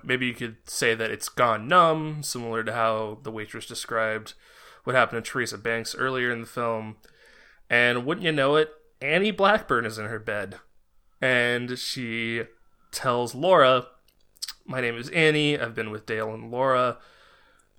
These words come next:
Uh, the good Dale is in the lodge and he can't leave. Write it in your diary." And this is something that is gonna get referenced again later in The Return with,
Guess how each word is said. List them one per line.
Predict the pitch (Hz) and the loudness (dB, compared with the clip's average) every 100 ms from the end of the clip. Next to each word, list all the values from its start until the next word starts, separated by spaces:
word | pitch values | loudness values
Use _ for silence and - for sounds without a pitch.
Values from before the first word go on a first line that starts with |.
| _ - | _ -6
Uh, | 123 117 110 110 110 - | -2 0 0 0 -2 -4
the | 139 | -4
good | 127 139 | -2 0
Dale | 135 127 123 | 4 4 4
is | 120 | 0
in | 117 | -4
the | 107 | 2
lodge | 135 135 127 | 6 8 6
and | 120 | 0
he | |
can't | - 113 - | -10 -10 -8
leave. | 107 104 107 | -8 -8 -4
Write | 113 110 | -2 0
it | |
in | 110 | -2
your | 110 | -6
diary." | - 113 - 131 127 - | 0 0 0 -4 -6 -6
And | - 117 | -6 -4
this | 113 120 | -6 -8
is | 113 - | -6 -6
something | 110 113 117 | -6 -6 -8
that | 107 - | -6 -4
is | 113 117 | -6 -8
gonna | 110 | -10
get | 107 - | -10 -6
referenced | 110 117 113 127 | -6 -6 -10 -10
again | 127 120 113 117 110 _ - - - _ _ _ _ _ 170 | -8 -4 -2 -4 -12 _ -20 -20 -20 _ _ _ _ _ 0
later | 170 160 151 | 2 6 8
in | 143 156 | 8 6
The | 127 | 2
Return | 117 - 147 135 135 131 127 120 | 2 6 8 8 6 0 -4 -6
with, | 107 107 | -6 -4